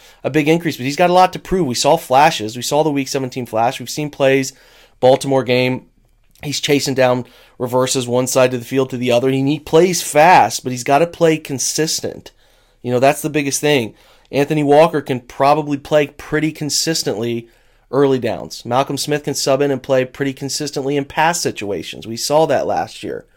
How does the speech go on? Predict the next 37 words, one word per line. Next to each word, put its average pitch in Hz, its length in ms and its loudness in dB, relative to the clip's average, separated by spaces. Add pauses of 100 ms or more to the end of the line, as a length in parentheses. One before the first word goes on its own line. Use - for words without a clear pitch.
(760)
Who's 180 260 0
gonna 185 180 4
be 175 140 0
the 170 80 4
will? 165 480 2 (600)
Can 127 200 -4
J-, 131 140 2
okay, 139 200 0
if 123 80 0
you 127 60 -4
want 143 160 0
J 151 180 6
O 160 40 4
K 170 200 4
on 165 120 6
the 156 80 0
field, 147 520 4
you're 123 80 -8
calling 147 260 0
him 151 120 2
a - 20 2
linebacker, 143 560 2
then 120 140 -6
who's 139 160 -6
gonna 147 160 -4
take 151 220 -6
that 147 180 -2
role? 95 140 -8
'Cause 104 260 -12
the, 87 300 -8
the, 98 120 -12
you're 120 160 -2
all 139 120 4
talking 156 240 0
about 151 180 0
Jacob 156 240 -2
Phillips, 190 320 2